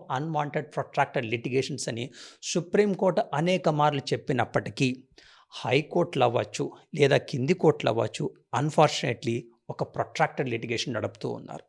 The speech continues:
ఇంప్లాజిబుల్ అలిగేషన్స్ ఉన్నప్పటికీ హైకోర్టులో క్వాష్ అనేది జరగట్లేదు. ఉదాహరణకు ఒకటి చెప్తాను. ఒక పర్టికులర్ కేసులో లేడీ ఏం చెప్తారంటే, "నా అత్త, నా,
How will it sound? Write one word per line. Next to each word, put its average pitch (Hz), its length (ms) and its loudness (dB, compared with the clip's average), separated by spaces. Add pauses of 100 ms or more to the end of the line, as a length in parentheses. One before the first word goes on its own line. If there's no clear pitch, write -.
(1300)
ఇంప్లాజిబుల్ 214 760 6 (100)
అలిగేషన్స్ 165 640 4
ఉన్నప్పటికీ 127 840 0
హైకోర్టులో 143 600 0
క్వాష్ - 380 0
అనేది 123 220 0
జరగట్లేదు. 107 540 -6 (260)
ఉదాహరణకు 139 500 2
ఒకటి 104 140 -4
చెప్తాను. 131 540 -10 (640)
ఒక - 140 -8
పర్టికులర్ 170 560 -2
కేసులో 143 400 -4
లేడీ 131 240 0
ఏం 131 120 -2
చెప్తారంటే, 117 840 -4 (400)
"నా 143 280 0 (120)
అత్త, 175 460 0 (240)
నా, 135 280 0